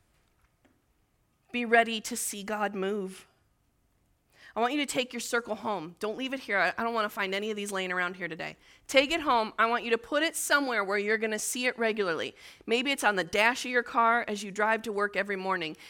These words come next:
and that becomes your prayer time. But start praying over that circle. The other thing I would love for some of you to do, share your circle with someone else.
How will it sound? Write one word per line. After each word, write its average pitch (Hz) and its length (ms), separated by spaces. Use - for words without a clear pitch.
and 190 160
that 202 140
becomes 214 380
your 196 100
prayer 196 220
time. 165 280
But 175 140
start - 240
praying 202 320
over 196 160
that 185 160
circle. - 460
The 247 200
other 359 180
thing 254 220
I 214 80
would 214 120
love 254 240
for 254 140
some 233 240
of 226 80
you 208 140
to 190 80
do, 220 420
share 240 360
your 302 180
circle 226 400
with 202 140
someone 190 340
else. - 460